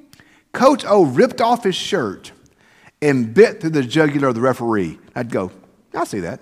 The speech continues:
Yeah, that could happen." You know, there, there, there was nothing off the table, and it was delightful. It was completely delightful to have Coach O as your head coach. You weren't gonna win a lot,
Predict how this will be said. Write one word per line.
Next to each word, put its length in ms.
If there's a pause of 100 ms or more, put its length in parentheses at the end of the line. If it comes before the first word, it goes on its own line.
Yeah, 80
that 80
could 100
happen." 240 (720)
You 120
know, 140 (440)
there, 260 (160)
there, 180
there 180
was 200
nothing 600
off 360
the 80
table, 600
and 120
it 80
was 200
delightful. 760
It 120
was 140
completely 560
delightful 600
to 60
have 240
Coach 240
O 140
as 120
your 80
head 180
coach. 300 (560)
You 160
weren't 240
gonna 220
win 340
a 80
lot, 540